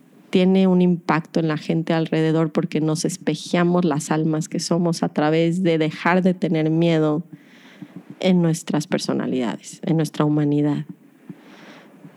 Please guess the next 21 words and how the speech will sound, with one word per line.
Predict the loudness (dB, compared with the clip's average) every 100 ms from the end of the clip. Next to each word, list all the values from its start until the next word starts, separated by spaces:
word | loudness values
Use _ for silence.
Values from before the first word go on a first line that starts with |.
| -20 -8 -2
<clears throat> | -2 0 0 -2 -6 -16 -20 -20 -20 -20 -20 -20 -20 -20 -6 -2
Entonces, | 2 4 4 4 2 2 -6 -12 _ _ -20 _ -20 -20 -20 -20 -20 -20 -20 -2
pues | -2
por | 4 4
un | 6 6
lado | 6 6
es | 6 4 2
reconocer | 0 2 2 2 2 2 2 2
que | 2
esa | 2 4
vulnerabilidad | 4 2 2 2 2 2 2 2
me | 2 2
ha | 2 0
generado | 0 2 2 2
mucha | 0 0 -2
fortaleza | -2 -2 0 0 0 0 0
interna. | 0 -2 0 2 2 0
Ni | 0 -2
siquiera | -4 -2 2 2
es | 2 0
como, | 0 2 0